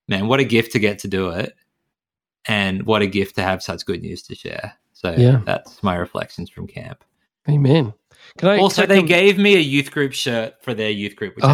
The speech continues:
Speaker 2: Ah.
Speaker 1: feel like I can only ever wear as pajamas, speaking of pajamas and
Speaker 2: <laughs>
Speaker 1: coming back full circle, apparently,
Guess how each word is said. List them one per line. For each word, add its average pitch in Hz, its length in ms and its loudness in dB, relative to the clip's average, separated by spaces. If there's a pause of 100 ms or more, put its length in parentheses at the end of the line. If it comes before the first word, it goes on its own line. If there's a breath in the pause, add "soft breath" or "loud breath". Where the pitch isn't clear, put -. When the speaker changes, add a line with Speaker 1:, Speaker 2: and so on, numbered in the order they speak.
Speaker 2:
Ah. 104 40 2
Speaker 1:
feel 123 80 -2
like 117 160 -6
I 117 60 -4
can 110 180 -4
only 107 240 -2
ever 98 140 -4
wear 98 320 -4
as 95 140 -8
pajamas, 90 600 -8
speaking 95 440 -10
of 90 180 -10 (520 soft breath)
pajamas 101 480 0
and 101 260 2
Speaker 2:
<laughs> - 40 -14
Speaker 1:
coming 98 240 -2
back 98 220 -4
full 98 180 -6
circle, 104 400 -4
apparently, 117 600 -6